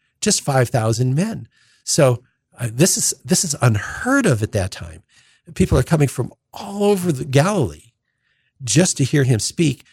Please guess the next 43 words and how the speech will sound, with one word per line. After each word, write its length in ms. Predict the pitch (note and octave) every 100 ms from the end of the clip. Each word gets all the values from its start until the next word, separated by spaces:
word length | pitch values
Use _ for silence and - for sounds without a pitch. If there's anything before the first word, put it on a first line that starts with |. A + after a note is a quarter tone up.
| -
but 120 | C#3+
also 340 | B2+ D#3+ - C#3
to 140 | B2+
be 160 | A#2 A2+
healed 380 | - F#3+ G3
by 180 | B2 A2+
him 140 | A#2 A2+
because 300 | A2 C3 A2+
of 160 | G2+
the 80 | G#2
many 460 | G#2 A#2+ E3+ A3 D3+
stories 480 | - D3+ F3+ D3+
now 180 | C3+ G#2+
that 140 | G#2 G#2+
are 60 |
going 340 | G2+ B2+ A#2+ A#2+
out 260 | C3 - - _ _
about 240 | G2 G#2+ G#2+
his 140 | G2
healing. 400 | - B2 G2+ A#2
And 120 | A2+ A2
of 80 | -
course, 240 | A#2+ -
the 100 | F#2+
final 380 | - C#3 D3 B2
one 200 | G#2 G2+ - _ -
being 280 | B2 A#2 G#2+
the 100 | G#2
raising 380 | A#2+ A#2+ B2 G#2+
of 60 |
the 80 | G2+
dead, 340 | A2+ A2 G#2+ - G#2
uh, 280 | G2 F#2 -
Lazarus. 580 | A2 A2+ A#2 F#2+ - - _ _ _ _ _ -
Uh, 280 | A2+ G2+ -
and 120 | A#2+
that 220 | G#2+ B2+ A2+
was 100 | -
kind 220 | C3 A2
of 60 |
the 60 | G2+
final 380 | - A2 A2+ G#2+
straw. 400 | - - G#2+